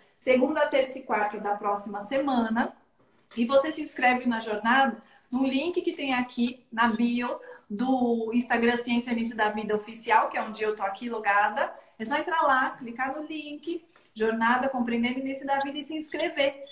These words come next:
Você também vai poder fazer parte de um grupo de WhatsApp que vai te lembrar desses três dias. E eu já vou adiantar que a doutora vai trazer um presente pra gente a cada dia. Um presente lindo, emocionante, muito, vai ser muito legal. A gente tá preparando, a doutora tá preparando com muito carinho.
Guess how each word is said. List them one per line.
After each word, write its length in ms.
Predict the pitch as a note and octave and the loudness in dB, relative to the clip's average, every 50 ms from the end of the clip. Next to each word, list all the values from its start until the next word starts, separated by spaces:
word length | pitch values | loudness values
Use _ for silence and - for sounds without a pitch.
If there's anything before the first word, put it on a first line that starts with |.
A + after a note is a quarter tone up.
| - _ - | -20 _ -12
Você 140 | A3+ A3+ A3+ | -10 -6 -2
também 180 | A#3+ A#3 B3 A#3+ | 0 0 0 2
vai 140 | B3+ B3 | 0 -2
poder 200 | B3 A#3+ A#3 B3 | -2 -2 -2 -2
fazer 280 | B3 B3+ B3 A#3+ B3 A#3+ | 0 0 -2 0 0 0
parte 300 | A#3+ A#3 A3 A3 A3+ A#3 | 2 4 4 2 2 0
de 60 | A#3+ | 0
um 80 | A#3 A#3 | 2 2
grupo 260 | A#3 A#3 A#3 A#3 A#3 | 2 0 -2 -4 -6
de 100 | A#3 A#3 | -6 -2
WhatsApp 540 | A3+ A#3 A#3 A#3 - - B3 C4 C4+ - - | -2 -2 -2 -2 0 2 2 2 2 0 -4
que 100 | - B3 | -6 -2
vai 140 | A#3 A#3+ A#3 | -2 -2 -2
te 160 | - C#4 C4 | -2 -6 -6
lembrar 560 | C4 C4+ C#4 C4 A3 A#3 A3+ A#3+ C4+ F4 F4+ | -4 -4 -4 -2 0 4 4 6 6 4 2
desses 260 | F4+ F4 - C#4 - | 0 -2 -4 -8 -14
três 240 | - A#3+ A#3+ A#3+ A3 | -12 -12 -10 -10 -10
dias. 460 | G#3 G3 G#3 G#3+ A#3 C4+ C4+ - - - _ _ _ - - _ _ _ _ - | -12 -14 -14 -12 -10 -10 -10 -12 -16 -20 _ _ _ -20 -20 _ _ _ _ -2
E 60 | A3+ | 0
eu 80 | A#3 | 2
já 160 | A#3 B3 B3 A#3+ | 4 4 4 4
vou 140 | B3 C#4+ | 4 0
adiantar 460 | C#4+ D4 D4+ C#4+ C4+ - A#3+ B3 C4+ C4+ | -2 -2 -2 -4 -2 0 0 0 0 0
que 60 | C4+ | -4
a 40 | A#3+ | -6
doutora 300 | B3 A#3 A#3+ A#3+ A#3+ A3 | -6 -6 -6 -6 -6 -6
vai 100 | A#3 A#3 | -6 -6
trazer 260 | A#3 A#3 A#3 A#3+ B3 | -6 -6 -6 -4 -4
um 80 | B3 | -6
presente 680 | A#3+ - C4+ C4+ C4+ C#4 B3+ A#3+ A#3+ B3 C#4 - - - | -6 -4 -6 -6 -4 -4 -2 -2 -2 -2 -4 -6 -12 -14
pra 200 | - A#3 A3 G#3+ | -18 -18 -16 -12
gente 320 | G#3 G3+ G#3 G#3 - G#3+ | -10 -10 -12 -12 -14 -18
a 40 | G3+ | -16
cada 260 | - G3 F#3+ F#3+ F#3 | -14 -14 -14 -14 -16
dia. 480 | F#3 F3+ F#3 F3+ F3+ F3+ F3+ F#3 A#3 C4 - _ _ _ | -20 -20 -20 -20 -18 -14 -14 -14 -14 -14 -16 _ _ _
Um 40 | - | -16
presente 440 | - F#3+ F#3+ G3 G#3 A3 G#3+ - B3 | -12 -10 -6 -6 -6 -6 -6 -6 -6
lindo, 520 | A3+ G#3+ G3+ G#3 G#3 G#3+ A3+ A#3 A#3+ A3+ | -6 -4 -4 -6 -4 -2 0 0 2 2
emocionante, 1080 | A3 G#3 G#3 G#3 A3+ A#3 - A#3+ F#3+ F#3 F#3 F3+ F#3+ A3 A#3 A#3+ A#3+ B3 - - - G#3 | 0 -2 -2 -6 -10 -10 -10 -8 -8 -6 -4 -4 -2 0 0 2 2 2 2 0 -4 -12
muito, 300 | G3+ A3 B3 B3+ - - | -8 -8 -6 -6 -6 -4
vai 140 | - G#3 - | -2 -2 -2
ser 120 | - D#4+ D4+ | -2 -4 -6
muito 360 | C4+ C4+ D4+ F#4 G#4+ G#4 G4 | -6 -6 -6 -6 -4 -2 -2
legal. 320 | B3 A#3 - G#3 F3 F#3 G#3+ | -2 0 2 4 4 4 4
A 80 | - | 2
gente 160 | - - - | 0 -4 -6
tá 100 | - A3+ | -4 -4
preparando, 440 | A3+ A3+ A#3+ A#3 - A3+ A#3 A#3+ A#3+ | -4 -4 -4 -2 0 0 0 0 -2
a 60 | A#3+ | -6
doutora 260 | A#3 A#3 B3+ C4 B3+ C4 | -6 -8 -6 -6 -6 -4
tá 100 | C4 A#3+ | -6 -6
preparando 420 | A#3+ B3 A#3+ B3+ A#3+ A#3+ B3 B3 | -8 -10 -10 -10 -10 -10 -10 -10
com 140 | B3+ A#3 A#3 | -12 -10 -6
muito 360 | A#3 C4 D4+ G4 - - - | -6 -4 -4 -6 -6 -6 -4
carinho. 480 | - G#3 G#3+ G#3+ G#3+ A3+ B3 D4+ D#4+ | -4 -2 -4 -4 -6 -8 -8 -8 -10